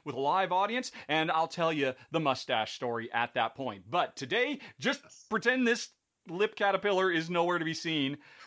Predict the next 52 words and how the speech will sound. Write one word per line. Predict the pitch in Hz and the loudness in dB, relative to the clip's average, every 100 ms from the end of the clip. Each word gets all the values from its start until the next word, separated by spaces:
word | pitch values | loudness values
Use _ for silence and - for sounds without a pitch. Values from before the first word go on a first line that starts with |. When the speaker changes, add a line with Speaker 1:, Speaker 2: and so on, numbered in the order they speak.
| - _ | -20 _
Speaker 1:
Although | 151 165 170 | -2 2 2
I | 170 185 | 2 0
never | 170 190 170 | 2 2 2
forget | 165 - 160 | 0 0 0
it. | 120 | 0
I | 127 | -2
just, | 147 - | -2 -6
I | 160 | -6
can't | - 202 175 | -2 -2 -2
stop. | - - 160 | 0 -2 0
Ugh. | 208 220 135 - - - | 0 0 0 -6 -14 0
I | 165 | 0
actually | 190 190 - | 2 -4 -4
start, | 196 190 185 147 - | 0 0 -2 -14 -16
started | - 190 160 | -2 0 0
Speaker 2:
<laughs> | 165 | -4
Speaker 1:
twirling | - 196 208 175 | -2 0 2 2
it, | 123 - - | 0 -4 -8
uh, | 339 403 143 139 139 139 | -6 -2 0 0 0 0
last | 139 135 127 | 0 0 -2
night. | 131 120 | -2 0
Speaker 2:
Oh, | 147 170 131 - - 147 | 2 0 -2 -8 -14 -8
Speaker 1:
Um, | - 160 139 151 | -2 0 0 -2
Speaker 2:
like | 143 143 | -2 0
an | 131 131 | -2 -2
evil, | 156 160 165 131 | -2 0 0 -2
like | 123 135 | 0 0
a | 131 | -2
villain. | 92 101 214 180 101 | -2 0 2 0 -2
Look | 147 | -2
at | 151 | 0
Speaker 1:
Exactly, | 147 160 160 - 131 | 0 0 0 0 0
Speaker 2:
you. | |
Speaker 1:
I | 143 | 0
know. | 131 135 | -2 -4
It's | 175 | -4
not | 254 294 | -2 0
quite | 285 262 | 0 0
enough, | 254 165 165 | 0 0 0
but | 175 | 0
it's, | 185 185 | 0 -4
it's | 202 233 | -10 -4
almost | 233 294 240 226 | -2 0 -2 0
there. | 233 165 - - 127 - | 0 0 -2 -14 -14 -2
Um, | 170 139 180 170 160 | -2 2 2 2 0
anyway, | 277 339 202 | 0 2 2
though, | 127 | 0
folks, | 143 117 | -2 -4
before | 160 151 330 | -6 -2 0
we | 320 | 0
get | 240 | 0
going, | 247 190 | 0 0